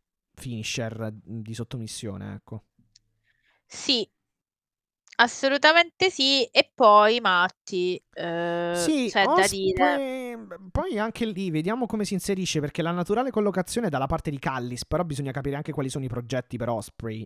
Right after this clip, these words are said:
Speaker 1: cioè se farlo diventare prima o poi un campione babyface o un campione, oppure lasciarlo, cioè, perché comunque se stai con Callis sei heel per forza di cose, cioè.
Speaker 2: Sì.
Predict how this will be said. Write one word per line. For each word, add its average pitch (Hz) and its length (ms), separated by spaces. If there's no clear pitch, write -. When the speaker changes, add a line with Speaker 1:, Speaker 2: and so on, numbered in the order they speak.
Speaker 1:
cioè 120 240
se 131 200
farlo 143 280
diventare 143 440
prima 139 180
o 131 40
poi 156 180
un 143 100
campione 139 480
babyface 147 1040
o 131 120
un 139 140
campione, 143 800
oppure 156 320
lasciarlo, 151 500
cioè, 170 140
perché 151 180
comunque 185 300
se 151 80
stai 147 180
con 139 140
Callis 160 320
sei 127 240
heel 123 180
per 123 140
forza - 400
di 120 80
cose, 107 420
cioè. 110 140
Speaker 2:
Sì. 190 460